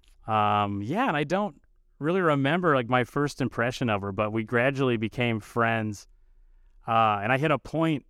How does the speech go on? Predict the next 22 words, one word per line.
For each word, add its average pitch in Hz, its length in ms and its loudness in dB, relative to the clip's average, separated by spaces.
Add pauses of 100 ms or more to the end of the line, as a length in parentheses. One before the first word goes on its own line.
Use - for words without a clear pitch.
(140)
maybe, 135 360 0
like, 113 280 0 (160)
uh, 110 560 -2
I 175 100 -6
don't 156 120 2
know, 127 120 2
first, 139 340 -2
second, 123 380 -2
third 127 260 0
year, 117 360 -2 (400)
where 135 100 0
when 135 140 2
I 156 80 0
would 165 140 -2
run 143 260 0
into 147 260 0
a 131 60 4
real 127 180 2
barrier 113 640 0
with 107 180 -2
my 107 160 0
students, 95 720 -6